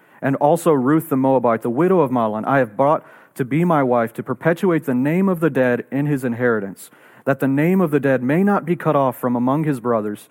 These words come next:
and from the gate of his native place. You are witnesses this day." Then all the people who were at the gate and the elders said,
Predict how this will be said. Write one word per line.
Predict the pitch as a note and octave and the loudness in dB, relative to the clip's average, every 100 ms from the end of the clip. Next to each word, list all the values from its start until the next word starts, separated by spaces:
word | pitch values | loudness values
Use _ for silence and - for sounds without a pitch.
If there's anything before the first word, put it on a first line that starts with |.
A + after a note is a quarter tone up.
| - - - | -20 -20 -14
and | A#2+ | -6
from | D3+ C#3+ | -2 0
the | |
gate | B2+ C3+ D#3 D#3 | 0 2 2 0
of | C3 | -4
his | B2+ A2 | -4 -4
native | A#2+ B2 A2 | -2 -2 -4
place. | - G#2+ G2+ - _ _ _ _ | -8 -10 -10 -20 _ _ _ _
You | B2 D#3 | 0 2
are | C#3 | 4
witnesses | C3 F3 E3+ - C3+ G#2+ | 2 2 0 -2 -4 -4
this | A#2 - | -8 -6
day." | G2 F#2 - _ _ _ _ _ | -8 -8 -12 _ _ _ _ _
Then | B2 | 2
all | C3+ E3 | 4 4
the | E3 | 2
people | E3 D3+ C#3 | 0 0 2
who | |
were | C#3 C#3 | 2 4
at | C#3 | 2
the | C#3 | 0
gate | B2+ C#3+ C3+ | 0 0 2
and | C3 | 2
the | C3 | 2
elders | D3 C3+ B2 | 2 0 -2
said, | - C3 A#2+ | 0 0 0